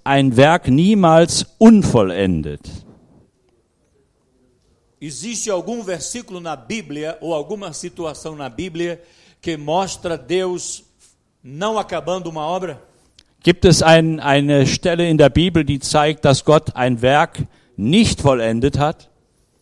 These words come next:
Speaker 2: Existe alguma situação na Bíblia?
Speaker 1: Gibt es so eine Situation in der Bibel?
Speaker 2: Você conhece alguma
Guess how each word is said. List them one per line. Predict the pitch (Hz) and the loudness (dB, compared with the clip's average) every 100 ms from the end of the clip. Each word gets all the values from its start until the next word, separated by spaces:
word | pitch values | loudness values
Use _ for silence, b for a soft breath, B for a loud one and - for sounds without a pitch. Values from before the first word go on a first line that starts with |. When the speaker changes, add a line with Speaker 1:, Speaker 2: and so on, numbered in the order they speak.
| _ _ | _ _
Speaker 2:
Existe | 139 147 269 | -16 -14 -10
alguma | 175 175 170 | -10 -8 -10
situação | - 160 160 143 151 | -10 -8 -8 -8 -10
na | 147 | -10
Bíblia? | 135 147 180 - _ | -10 -10 -12 -14 _
Speaker 1:
Gibt | - 165 | -4 0
es | 156 | 2
so | 143 156 | 6 6
eine | 151 143 | 6 4
Situation | 147 147 139 - 151 160 | 4 2 2 4 6 6
in | 139 | 6
der | 120 | 4
Bibel? | 120 135 165 220 - - | 4 2 2 2 0 -12
Speaker 2:
Você | 165 160 196 | -14 -12 -12
conhece | 190 180 190 - 180 | -10 -10 -12 -10 -12
alguma | 156 196 226 208 196 185 | -10 -10 -8 -6 -6 -6